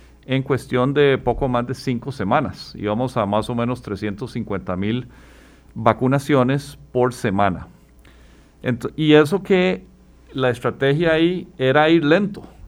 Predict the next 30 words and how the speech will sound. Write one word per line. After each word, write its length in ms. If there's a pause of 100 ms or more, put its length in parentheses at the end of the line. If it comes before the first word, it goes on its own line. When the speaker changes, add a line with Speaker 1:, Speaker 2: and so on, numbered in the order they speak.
Speaker 1:
Estábamos 760
tratando 600
de 100
frenar 640
la 140
velocidad 600
para 220
que 140
la 140
gente 380
no 200
saliera 600
y 100
no 140
se 140
hicieran 380
aglomeraciones 840
de 80
personas 500
vacunándose. 720
Entonces 300
queríamos 680
ir 180
más 240
lento 380
de 80
lo 100
que 120
podíamos 680
ir. 200